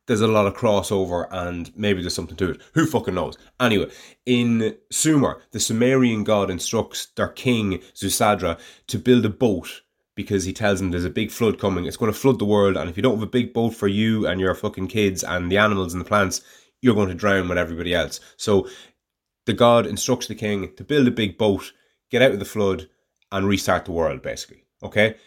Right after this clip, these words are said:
Same story is in the Akkadian Epic of Gilgamesh. Same story is in the Babylonian Epic of Atrahasis. Okay, so that's Mesopotamia boxed off then.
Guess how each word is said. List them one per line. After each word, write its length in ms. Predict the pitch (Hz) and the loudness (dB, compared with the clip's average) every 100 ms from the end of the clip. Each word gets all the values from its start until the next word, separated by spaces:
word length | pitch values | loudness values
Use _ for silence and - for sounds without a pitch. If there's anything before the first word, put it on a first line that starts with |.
| _ _ - | _ _ -10
Same 380 | - 127 139 | 4 6 6
story 460 | 139 - 135 131 127 - | 2 2 4 6 4 0
is 180 | 113 107 | -4 -2
in 160 | 110 | -2
the 160 | 107 104 | 0 -2
Akkadian 680 | 104 120 113 107 107 101 95 | 0 -2 0 -2 0 0 -2
Epic 280 | 107 - 101 | -6 -6 -8
of 100 | 90 | -2
Gilgamesh. 580 | 131 131 127 123 117 - - _ | 2 4 4 0 0 -6 -14 _
Same 320 | - 120 113 | 0 2 2
story 500 | - 123 117 110 101 | 2 2 2 2 0
is 160 | 101 101 | 0 0
in 140 | 98 | 0
the 80 | 95 | 0
Babylonian 720 | 107 101 107 107 107 101 92 | 2 2 2 2 2 0 0
Epic 360 | 95 92 92 - | -4 -4 -10 -8
of 380 | 90 87 - - | -6 -6 -10 -12
Atrahasis. 1120 | 95 - 98 90 90 87 - 98 87 - - - _ _ | -10 -6 0 2 2 0 -4 -6 -6 -8 -10 -10 _ _
Okay, 300 | - 117 113 - - | -4 0 0 -2 -8
so 260 | - 123 | 0 2
that's 220 | 110 131 | 2 0
Mesopotamia 720 | 131 131 - 104 - 113 98 78 | 2 2 2 -4 0 0 2 -2
boxed 400 | - 90 - 87 | -2 -2 -2 -4
off 200 | 76 - | -4 -6
then. 200 | 73 | -10